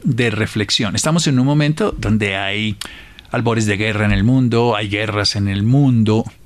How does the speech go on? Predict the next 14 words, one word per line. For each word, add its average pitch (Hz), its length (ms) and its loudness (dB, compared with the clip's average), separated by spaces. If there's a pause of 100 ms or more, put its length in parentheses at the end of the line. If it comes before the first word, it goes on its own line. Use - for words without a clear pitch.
(140)
pero 160 180 0
también 160 380 0
esas 190 280 0
guerras 190 460 0
es - 120 -2
precisamente 151 500 0
porque 147 180 -4
estamos 143 320 0
buscando 139 600 0 (120)
a 104 100 -6
través 110 320 0
del 117 160 0
ego 113 240 0
dominar 107 680 0